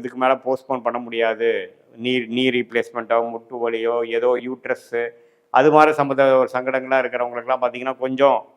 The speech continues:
மே மாசத்துக்குள்ள அதெல்லாம் கொஞ்சம் சரி பண்ணிக்கக்கூடிய ஒரு அமைப்பு தேடி வருகிறது. ஏன்னா அதுக்கு மேல பாத்தீங்கன்னா,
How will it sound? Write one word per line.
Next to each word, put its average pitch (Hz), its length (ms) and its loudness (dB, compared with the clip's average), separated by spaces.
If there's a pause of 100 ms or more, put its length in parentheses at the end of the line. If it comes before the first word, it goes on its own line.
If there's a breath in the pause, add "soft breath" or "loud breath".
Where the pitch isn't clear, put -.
மே 131 80 0 (140)
மாசத்துக்குள்ள 139 560 -4
அதெல்லாம் 127 280 -4
கொஞ்சம் 120 260 -14
சரி 139 220 0
பண்ணிக்கக்கூடிய 127 600 -2 (1080)
ஒரு 120 180 2
அமைப்பு 131 280 2 (160)
தேடி 127 280 4
வருகிறது. 117 400 0 (220)
ஏன்னா 123 220 -2
அதுக்கு 127 300 -4
மேல 143 280 4
பாத்தீங்கன்னா, 131 380 -4